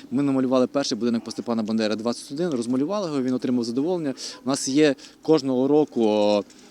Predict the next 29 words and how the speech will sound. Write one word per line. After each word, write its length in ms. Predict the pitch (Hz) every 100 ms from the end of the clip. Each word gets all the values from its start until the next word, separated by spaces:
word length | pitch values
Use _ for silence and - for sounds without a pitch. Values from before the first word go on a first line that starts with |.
| - -
фестиваль 460 | - 143 - 135 135
графіті 500 | 127 143 220 233 180
«Джем», 320 | 139 165 165
так, 220 | 143 143 -
де 80 | 120
All 320 | 147 143 131
Element 200 | 131 139
Jam, 180 | 180 143
де 160 | 117
і, 120 | 131 120 135
е, 140 | 131
де 100 | 117
грають 260 | 123 123 120
баскетбол, 460 | 127 147 143 190 147
танцюють 440 | 123 131 120 -
хіп-хоп, 340 | - 170 175 - - - -
е, 640 | 110 113 110 110 110 110 107 - - - -
е, 360 | 107 107 110 113
д-, 200 | 117 139
йдуть 220 | 135 147
змагання 460 | 127 123 127 123 123
з, 100 | 123
е, 260 | 120 120
бітбоксу, 580 | 117 135 135 202 196 170
так, 240 | - 165 - -
і 640 | 123 123 127 123 120 120 - - - -
є, 340 | 117 135 160 - 113
е, 220 | 117 120
і, 120 | 127